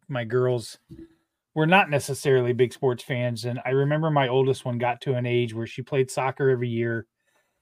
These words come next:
and I could tell she just wasn't enjoying it. She, it wasn't any fun. And we were getting to that age now where you're playing sports now for competitive reasons, less than fun, right? Fourteen, fifteen years old. And I remember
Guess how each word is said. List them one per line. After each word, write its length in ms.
and 420
I 140
could 180
tell 220
she 180
just 240
wasn't 420
enjoying 520
it. 200
She, 200
it 140
wasn't 300
any 160
fun. 340
And 100
we 120
were 100
getting 280
to 100
that 220
age 320
now 220
where 420
you're 140
playing 320
sports 380
now 180
for 160
competitive 680
reasons, 480
less 280
than 200
fun, 320
right? 320
Fourteen, 520
fifteen 440
years 220
old. 260
And 180
I 40
remember 580